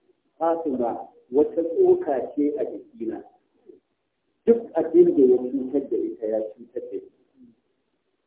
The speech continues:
Amma hajjan yake cewa, "Ya ke Fatima, diyar Muhammad, sallallahu alaihi wa sallam. Duk abin da kuke so a duniya, ko kuɗi, ko abin kuɗi,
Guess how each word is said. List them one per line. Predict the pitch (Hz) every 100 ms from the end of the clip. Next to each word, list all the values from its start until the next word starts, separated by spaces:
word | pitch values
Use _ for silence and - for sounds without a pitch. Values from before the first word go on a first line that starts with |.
| _ -
Amma | 117 117 127 131 127
hajjan | 160 165 - 135 135
yake | 139 - 117 -
cewa, | 127 113 110 110 117
"Ya | 131 135 -
ke | 135 131
Fatima, | - 135 135 - 139 127 107 - -
diyar | 127 131 147
Muhammad, | 135 113 - - - - - _ _ _ _ -
sallallahu | 120 113 - - 107 101
alaihi | 101 101 98
wa | -
sallam. | - - - _ _ _ _ _ -
Duk | 190 160
abin | 151 151 156
da | 147
kuke | - 131 - 120 107 - -
so | 139 117 113
a | 101 101 117
duniya, | 120 120 113 95 92 -
ko | 120 120 -
kuɗi, | - 247 247 -
ko | - - -
abin | - 101
kuɗi, | - 110 98 110